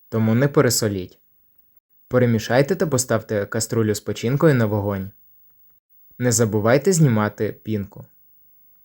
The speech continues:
Проварюйте двадцять-тридцять хвилин. За необхідності доливайте воду в разі википання.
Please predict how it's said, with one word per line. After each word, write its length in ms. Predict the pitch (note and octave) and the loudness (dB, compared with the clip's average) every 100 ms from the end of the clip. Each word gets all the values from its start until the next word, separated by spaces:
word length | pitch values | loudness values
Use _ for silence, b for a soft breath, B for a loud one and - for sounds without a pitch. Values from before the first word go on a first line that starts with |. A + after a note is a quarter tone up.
| _ _ _ _ | _ _ _ _
Проварюйте 640 | A2+ A2+ A#2+ A2 G#2 G#2+ | -2 2 4 4 0 -4
двадцять-тридцять 960 | G#2 G#2+ C3+ C#3 F3+ - A2 G#2+ G#2+ - | -6 -4 -2 -2 -4 -2 -4 -2 -6 -8
хвилин. 500 | - G#2 G2+ G2 G#2 _ _ _ _ _ _ _ _ _ _ _ _ _ _ _ _ _ _ _ _ _ A2+ | -4 -2 -2 -6 -10 _ _ _ _ _ _ _ _ _ _ _ _ _ _ _ _ _ _ _ _ _ -2
За 200 | A2+ B2 | 2 2
необхідності 720 | A#2 G#2 - B2+ G3 G3 D#3+ | 2 0 -2 0 2 0 2
доливайте 580 | B2+ A2 G#2 A2 A2+ A2 | 4 4 4 2 2 0
воду 440 | G#2+ G2 F#2+ - _ | 0 -2 -4 -10 _
в 100 | A2+ | -2
разі 300 | G#2+ A#2+ D3+ | 0 2 2
википання. 760 | D3+ C#3+ A2+ G#2+ G2+ G2 F#2+ | 2 2 -2 -2 -4 -6 -10